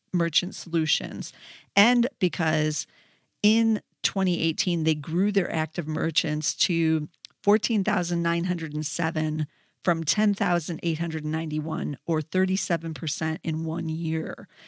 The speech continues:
Now, they did give guidance for twenty nineteen. They're expecting revenue growth between thirty and thirty-eight percent. They had full year revenue growth up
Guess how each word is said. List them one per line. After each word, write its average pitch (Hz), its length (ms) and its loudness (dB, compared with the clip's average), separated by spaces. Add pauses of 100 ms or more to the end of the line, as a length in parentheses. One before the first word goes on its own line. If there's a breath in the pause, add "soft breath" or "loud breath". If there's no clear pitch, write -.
(200 loud breath)
Now, 170 300 4
they 175 100 2
did 190 180 2
give 202 160 4
guidance 180 540 4
for 180 160 0
twenty 180 320 0
nineteen. 170 500 0
They're 160 140 0
expecting 170 500 -4
revenue 170 380 0
growth 160 320 -2
between 165 360 -4
thirty 175 460 0
and 156 200 -6
thirty-eight 165 520 -2
percent. 165 680 -2 (560 soft breath)
They 170 340 6
had 160 300 -2
full 214 260 4
year 202 180 4
revenue 170 420 2
growth 160 500 0
up 160 280 0